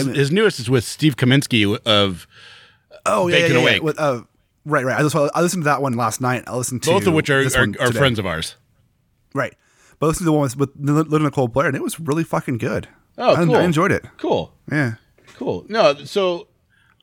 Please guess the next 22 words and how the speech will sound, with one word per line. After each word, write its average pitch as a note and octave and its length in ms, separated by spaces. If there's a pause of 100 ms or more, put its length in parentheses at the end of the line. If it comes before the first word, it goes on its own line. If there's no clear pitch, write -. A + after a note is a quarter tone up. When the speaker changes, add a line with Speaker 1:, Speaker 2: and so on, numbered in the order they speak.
Speaker 1:
I A3+ 200
reached A3+ 340
out D3 420
on, B2+ 360 (100)
there, D3 220
there's C#3+ 240
a C3+ 40
cool A3+ 440 (100)
Facebook C#3 380
page G#2+ 260
called G2 240
Pa-, A2+ 180
Podcasts B2 540
We G#2 60
Listen F#2+ 320
To, D2+ 240 (560)
and C3+ 140
it's C3+ 160
for F3+ 140
podcast C3 540
listeners, A2 680 (460)
right? G2+ 280